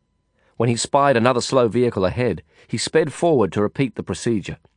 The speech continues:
From time to time, he opened his door and leaned out over the road to spit pan juice, taking his eyes off the traffic ahead for long seconds as we hurtled along in the rattling cab.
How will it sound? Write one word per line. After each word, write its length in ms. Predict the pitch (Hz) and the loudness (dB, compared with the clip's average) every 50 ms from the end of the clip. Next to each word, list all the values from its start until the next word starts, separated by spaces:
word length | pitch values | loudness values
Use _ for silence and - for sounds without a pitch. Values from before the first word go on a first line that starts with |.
| _ _ _ _ _ _ _ _ _ _ _ _ _ _ _ _ _ _ | _ _ _ _ _ _ _ _ _ _ _ _ _ _ _ _ _ _
From 160 | - 120 110 | -4 -4 -2
time 240 | - - 170 185 185 | 2 0 0 0 0
to 80 | - | -4
time, 360 | - - 160 160 135 95 82 - _ _ _ | -4 -2 0 0 2 0 -2 -6 _ _ _
he 120 | _ - - | _ -4 0
opened 300 | 156 151 143 - 135 117 | 0 0 0 0 -2 -2
his 180 | 113 110 104 | -2 -4 -6
door 360 | - - 147 135 110 90 80 - _ _ _ _ _ | -2 0 2 2 2 0 -2 -6 _ _ _ _ _
and 140 | 101 107 107 | -2 0 2
leaned 240 | 127 147 151 143 | 2 2 2 2
out 140 | 139 127 120 | 2 2 2
over 180 | 117 120 110 110 | 2 0 0 0
the 120 | 104 110 | -2 0
road 360 | 107 123 127 123 110 92 82 | 2 2 2 2 2 0 -2
to 140 | - - - | -4 -8 -10
spit 360 | 95 - - - 131 - - | -10 -4 -4 -6 -6 -6 -4
pan 320 | _ 135 135 131 127 117 104 | _ 2 2 2 2 0 -2
juice, 380 | 85 80 76 - - - - _ _ _ _ _ _ _ _ _ _ _ - | -4 -6 -8 -8 -14 -20 -20 _ _ _ _ _ _ _ _ _ _ _ -8
taking 280 | _ - 131 131 139 127 | _ 0 0 0 2 2
his 140 | 127 131 117 | 2 2 4
eyes 320 | 131 131 127 120 117 104 | 4 4 4 4 4 2
off 120 | 98 95 - | 0 -2 -4
the 80 | - | -6
traffic 360 | 104 - - 123 113 - 98 | -6 -2 -2 -2 -2 -2 -4
ahead 280 | 98 95 120 131 123 87 | -2 0 0 0 -2 -2
for 100 | - 98 | -2 0
long 280 | 92 104 110 110 107 98 | 0 2 2 2 0 -4
seconds 540 | - - 123 - - 87 76 71 73 - _ _ _ _ _ _ | -4 -4 -6 -4 -4 -6 -8 -8 -10 -14 _ _ _ _ _ _
as 100 | - - | -10 -6
we 80 | - 104 | -6 -6
hurtled 400 | - - 127 131 - 123 117 113 | 0 2 0 2 2 0 -2 0
along 340 | 113 120 117 113 101 90 | 2 2 2 2 2 0
in 60 | 85 80 | -2 -2
the 100 | 85 85 | -2 0
rattling 400 | 92 92 - - - 90 82 82 | -2 -2 -2 -4 -6 -6 -6 -6
cab. 360 | - - 104 87 80 73 | -6 -6 -6 -6 -6 -10